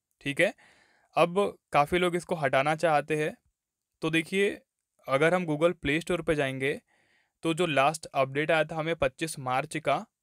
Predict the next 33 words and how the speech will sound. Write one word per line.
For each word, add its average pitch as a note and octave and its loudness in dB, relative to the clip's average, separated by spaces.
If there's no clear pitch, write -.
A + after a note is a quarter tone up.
उसमें F3+ -2
ही G3 0
हमें E3+ -2
ये D3 2
जो E3 2
नीचे D3+ -4
में E3+ -4
नेविगेशन D3+ -4
बार C#3 2
मिल C3+ -6
रहा C#3 0
है, - -8
वो D3+ 0
हमें D3 -2
देखने C3+ -4
को E3+ -2
मिल C#3 -4
रहा A#2+ -4
है। C3+ -14
ठीक C#3+ -2
है, G3+ 2
बाकी D3 4
पहले C#3+ 2
में F3 -2
हमें E3+ -4
ये C#3+ -2
नेविगेशन D3 -6
बार D3+ 2
देखने C#3+ -6
को D3+ -4
नहीं C#3+ -6
मिलता C#3+ -2
था, D3+ 0